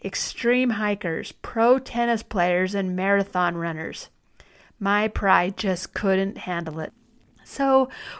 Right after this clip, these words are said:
when I finally got my health back to a place where I felt that I had energy to run again, I started slow, and I wanted to do it without anyone's eyes on me.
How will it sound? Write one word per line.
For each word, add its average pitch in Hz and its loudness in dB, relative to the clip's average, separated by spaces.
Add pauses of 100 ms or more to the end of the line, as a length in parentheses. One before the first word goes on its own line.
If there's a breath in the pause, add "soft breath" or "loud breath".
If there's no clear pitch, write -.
when 247 2
I 220 4
finally 311 2
got 277 4
my 277 4
health 247 2
back 226 4
to - -4
a 233 -2
place 170 -8
where 196 0
I 196 -2
felt 214 0
that 190 -2
I 190 -4
had 190 -8
energy 226 0
to 170 -8
run 165 -2
again, 170 -6 (680 loud breath)
I 196 -6
started 233 4
slow, 190 4 (240)
and 185 -2
I 180 0
wanted 185 0
to 269 -6
do 180 2
it 190 0
without 170 -8 (380)
anyone's 254 2 (140)
eyes 180 2
on 165 -4
me. 170 -8